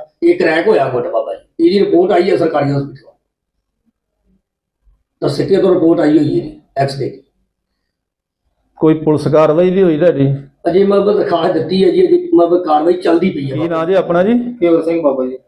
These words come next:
Speaker 2: ਕਿੱਥੋਂ ਦੇ ਰਹਿਣ ਵਾਲੇ ਤੁਸੀਂ?
Speaker 3: ਬੱਗੇ ਦੇ ਜੀ।
Speaker 2: ਤੁਹਾਡੇ ਕੁੜਮਾਚਾਰੀ ਆ ਫੱਤੂ ਭੀਲੇ ਦੇ ਵਿੱਚ।
Speaker 3: ਹਾਂਜੀ।
Speaker 2: ਤੁਹਾਡੇ ਤੇ ਤੁਹਾਡੇ ਕੁੜਮ ਝਿਰਮਲ ਸਿੰਘ ਨੇ ਦੋਸ਼ ਲਾਏ ਆ ਕਿ ਤੁਸੀਂ ਰਲ ਕੇ ਉਹਦੀ ਬੇਟੀ ਦੀ ਮਾਰ ਕੁਟਾਈ ਕੀਤੀ ਆ।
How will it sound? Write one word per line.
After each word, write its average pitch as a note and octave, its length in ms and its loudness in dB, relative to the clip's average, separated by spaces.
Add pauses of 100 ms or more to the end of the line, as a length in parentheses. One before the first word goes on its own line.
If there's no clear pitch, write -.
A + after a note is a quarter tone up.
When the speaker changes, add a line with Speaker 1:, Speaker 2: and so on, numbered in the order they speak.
(320)
Speaker 2:
ਕਿੱਥੋਂ D#3 260 -2
ਦੇ D#3+ 80 2
ਰਹਿਣ D3 180 2
ਵਾਲੇ D3 180 0
ਤੁਸੀਂ? C#3+ 320 0 (140)
Speaker 3:
ਬੱਗੇ C3+ 280 0
ਦੇ B2+ 140 -4
ਜੀ। A#2 100 -10 (760)
Speaker 2:
ਤੁਹਾਡੇ F3 520 4 (420)
ਕੁੜਮਾਚਾਰੀ E3 640 2
ਆ F3 80 6
ਫੱਤੂ D3 280 0
ਭੀਲੇ C#3+ 260 0
ਦੇ A#2+ 100 0
ਵਿੱਚ। A#2 280 -2 (180)
Speaker 3:
ਹਾਂਜੀ। C3 320 -6 (320)
Speaker 2:
ਤੁਹਾਡੇ F#3 300 4
ਤੇ G3+ 160 2
ਤੁਹਾਡੇ F#3 320 2
ਕੁੜਮ F3+ 400 2
ਝਿਰਮਲ F#3 420 0
ਸਿੰਘ F3 200 0
ਨੇ F#3+ 140 0
ਦੋਸ਼ D3 340 2
ਲਾਏ E3 320 4
ਆ F3 60 6
ਕਿ F3 160 0
ਤੁਸੀਂ D#3+ 300 0
ਰਲ D#3+ 360 2
ਕੇ E3 500 2 (540)
ਉਹਦੀ F3 240 2
ਬੇਟੀ D#3 360 2
ਦੀ D#3+ 100 0
ਮਾਰ C#3 240 2
ਕੁਟਾਈ C#3 300 2
ਕੀਤੀ A#2+ 340 0
ਆ। G2+ 100 -2